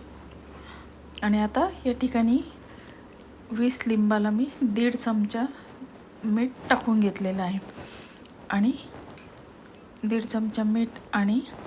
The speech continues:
त्यामध्ये आपल्याला अर्धा चमचा हळद टाकायची आहे. तर बघा दीड चमचा मिठाला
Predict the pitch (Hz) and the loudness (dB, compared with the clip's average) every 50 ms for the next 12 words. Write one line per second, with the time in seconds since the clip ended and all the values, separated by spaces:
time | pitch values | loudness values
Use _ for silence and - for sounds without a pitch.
0 | - - - - - - - - - - - - - - - - - - - - | -16 -18 -20 -20 -20 -20 -18 -18 -18 -16 -16 -18 -20 -20 -20 -20 -20 -20 -20 -8
1 | - 220 208 208 208 196 196 196 190 - 202 202 202 202 262 294 - - - - | -4 0 0 2 2 2 0 -2 -2 -4 -4 -2 -2 -2 -2 -4 -6 -12 -20 -20
2 | - - - 226 214 214 208 208 247 247 - 233 208 196 196 240 247 254 254 262 | -12 -4 -2 0 0 2 2 2 2 2 2 0 0 0 0 0 -2 2 2 4
3 | 226 208 196 - - - 190 - 202 185 180 - - 196 185 175 175 190 180 175 | 4 4 2 0 -4 -6 -6 -4 -6 -8 -8 -10 -10 -10 -10 -10 -10 -12 -12 -14
4 | - - - - - - - - - - - - - - - - - - - - | -16 -18 -20 -20 -20 -20 -20 -20 -20 -20 -20 -20 -20 -20 -20 -20 -20 -20 -20 -20
5 | - - - - - - - - - - - - - - - - - - - - | -20 -18 -18 -18 -18 -20 -20 -20 -20 -20 -20 -20 -20 -20 -20 -20 -20 -20 -20 -20
6 | - - - - - - - - - - - - - 233 233 214 202 196 202 196 | -20 -20 -20 -20 -20 -20 -20 -20 -20 -20 -18 -12 -8 -4 -2 -2 -2 -2 0 0
7 | 208 214 214 220 - - 214 208 208 - 214 208 208 214 214 - 208 202 202 | 0 0 0 0 -2 -2 0 0 0 0 0 0 0 -2 -2 -2 -2 -2 0